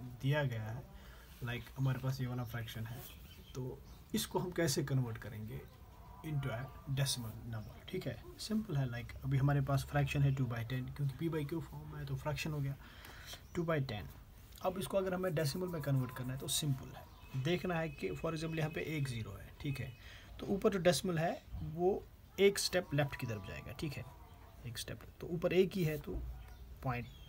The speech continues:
टू के बाद point आएगा, और ज़ीरो हम लिख सकते हैं और नहीं भी लिख सकते हैं। पॉइंट टू लिखो या ज़ीरो पॉइंट टू लिखो, एक ही बात है। ठीक है,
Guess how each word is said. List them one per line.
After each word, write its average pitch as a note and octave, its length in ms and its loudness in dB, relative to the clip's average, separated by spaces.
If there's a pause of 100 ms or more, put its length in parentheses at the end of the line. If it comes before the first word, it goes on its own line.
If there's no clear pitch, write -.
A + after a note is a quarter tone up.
(380)
टू C#3+ 140 6
के C#3 120 6
बाद C3 260 6
point C#3 240 6
आएगा, C#3+ 240 2 (800)
और F3+ 100 2
ज़ीरो D#3+ 320 4
हम D#3 300 4
लिख C#3+ 160 2
सकते - 340 0
हैं C3+ 200 -2 (180)
और - 180 -2
नहीं E3+ 260 6
भी C#3 100 4
लिख - 160 -2
सकते - 340 -8
हैं। - 720 -8
पॉइंट F3+ 280 2
टू F#3+ 120 4
लिखो F3+ 340 6
या D#3+ 320 2
ज़ीरो D3 320 8
पॉइंट E3 340 0
टू E3 100 -2
लिखो, D#3 300 -2 (420)
एक E3 140 2
ही C#3+ 100 2
बात - 260 -2
है। - 120 -4
ठीक D#3 200 -2
है, E3+ 80 -2